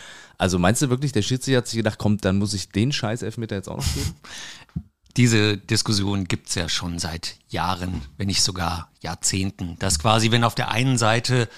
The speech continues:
Speaker 2: so eine fünfzig fünfzig Entscheidung vielleicht für die andere Mannschaft gefallen ist, dass dann vielleicht in der zweiten Halbzeit auf der anderen Seite dann mal ein Pfiff erfolgt. Ja, es ist wohl so, dass die Schiedsrichter sich wohl auch in der Pause strittige Szenen anschauen.
Speaker 1: Mhm.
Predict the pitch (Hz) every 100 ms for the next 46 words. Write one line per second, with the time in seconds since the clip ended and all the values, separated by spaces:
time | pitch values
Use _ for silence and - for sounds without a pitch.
0 | - - 127 120 - 135 - 120 - 135
1 | 131 127 143 123 127 123 123 123 120 117
2 | 127 139 117 135 127 120 120 - 123 -
3 | - 120 120 143 135 - - - - -
4 | - _ 113 - 123 120 120 113 - _
5 | _ - 117 113 110 123 117 - 101 123
6 | 123 104 113 - 107 110 101 107 107 117
7 | 117 107 104 95 107 107 101 101 - -
8 | 98 104 95 98 95 - 143 - - 98
9 | 95 - - - - - - - 107 110
10 | 135 151 160 - 185 - 156 151 147 151
11 | 139 - 120 147 143 - 131 143 127 120
12 | - 110 135 - 113 143 - 131 123 -
13 | 104 127 127 127 - - 139 131 117 -
14 | 117 113 - 104 127 139 143 147 170 214
15 | 220 87 73 80